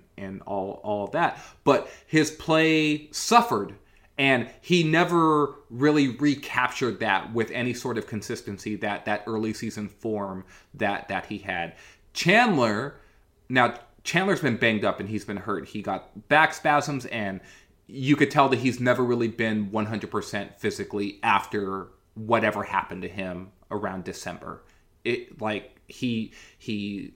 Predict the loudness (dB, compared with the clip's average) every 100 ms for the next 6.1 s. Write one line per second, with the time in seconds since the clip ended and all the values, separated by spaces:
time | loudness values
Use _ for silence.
0 | _ -12 -6 -4 -2 -4 -4 -6 -6 -4
1 | -2 -2 -4 -8 -8 -6 -6 -8 -6 -2
2 | 0 2 0 -2 -6 -6 -4 -4 -4 -6
3 | -6 -6 -6 -6 -6 -6 -8 -8 -10 -12
4 | -6 -2 2 2 2 0 2 2 2 0
5 | -2 -2 -6 -6 -2 -2 -2 -4 -4 -4
6 | -6